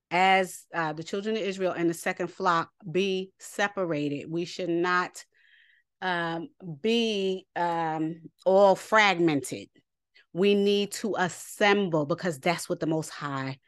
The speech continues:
wants. So if somebody already communicated something that's right on time, especially with the lesson that I'm giving,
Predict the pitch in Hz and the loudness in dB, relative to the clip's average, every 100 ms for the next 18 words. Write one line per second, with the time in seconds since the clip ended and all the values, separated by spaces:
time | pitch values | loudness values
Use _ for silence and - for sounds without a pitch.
0 | _ _ _ _ - 147 151 107 - - | _ _ _ _ -12 -6 -4 -6 -10 -14
1 | - - _ _ _ _ _ - - 214 | -14 -18 _ _ _ _ _ -16 -2 0
2 | 170 - 277 - 294 277 262 254 - 185 | 2 2 2 2 0 4 4 2 0 0
3 | 254 233 226 196 208 240 - 240 220 - | 2 0 -2 -2 -2 -2 -2 -4 -4 -6
4 | 220 208 233 151 156 208 226 240 233 285 | -6 -4 -6 -4 0 0 0 -2 -2 -2
5 | 269 262 262 269 _ _ _ _ _ 165 | 0 0 -2 -6 _ _ _ _ _ -8
6 | - - 226 - 214 226 185 185 196 - | -6 -4 -4 -4 -6 -4 -4 -2 -4 -6
7 | 180 175 - 170 190 190 214 220 240 | -4 -2 0 0 0 -2 -4 -4 -6